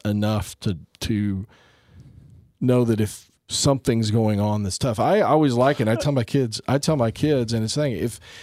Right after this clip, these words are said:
all my kids play sports, but it could be anything where you have to work at it. The person who's teaching somebody something,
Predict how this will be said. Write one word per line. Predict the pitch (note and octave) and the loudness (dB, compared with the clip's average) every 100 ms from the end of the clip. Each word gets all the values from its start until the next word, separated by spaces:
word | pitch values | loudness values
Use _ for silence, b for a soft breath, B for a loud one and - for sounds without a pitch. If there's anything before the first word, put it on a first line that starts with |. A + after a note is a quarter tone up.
| B B _ _ - D#3+ | B B _ _ -10 -2
all | B2+ C#3 | 2 2
my | C3 | 2
kids | C#3 C3 | 2 0
play | - A2 | 2 0
sports, | - - F3+ G#2 F#2 | -2 0 2 0 -2
but | - A#2+ | -2 0
it | |
could | C3+ A#2+ | 0 0
be | B2 | 2
anything | B2 F#3+ - E2+ E2+ G#2+ | 2 0 0 -4 -2 0
where | A#2 | 2
you | A#2 | 2
have | A#2 | 0
to | - | 0
work | F#2+ G#2+ B2 C#3+ | 0 0 0 0
at | G2+ F2 F#2 | -2 -4 -6
it. | - - - | -10 -6 -2
The | |
person | A2 D#3 D3+ D#3+ | 2 2 2 0
who's | A#2 A2 | 0 -2
teaching | - - E3 - C3+ G2+ | -2 -2 -2 -2 -2 -2
somebody | G#2 F#2 F2 E2 F2+ | -2 -2 -4 -4 -6
something, | - F2+ E2 - F2 A2+ | -4 -4 -6 -8 -8 -10